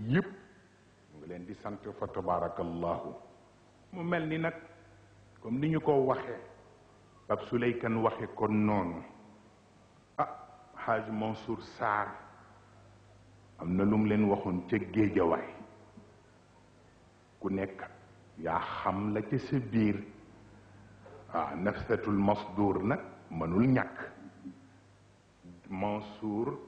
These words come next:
la ca moom génne na ko, Pape Souley li ci moom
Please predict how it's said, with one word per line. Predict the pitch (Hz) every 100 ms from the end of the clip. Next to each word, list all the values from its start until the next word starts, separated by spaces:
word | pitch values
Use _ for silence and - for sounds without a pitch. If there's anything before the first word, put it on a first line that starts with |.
| - 78
la | -
ca | 113
moom | 113 110 107 107 104
génne | 113 110 107
na | 107 110
ko, | - - -
Pape | 92 - -
Souley | 101 104
li | 101 101 -
ci |
moom | 98 95 92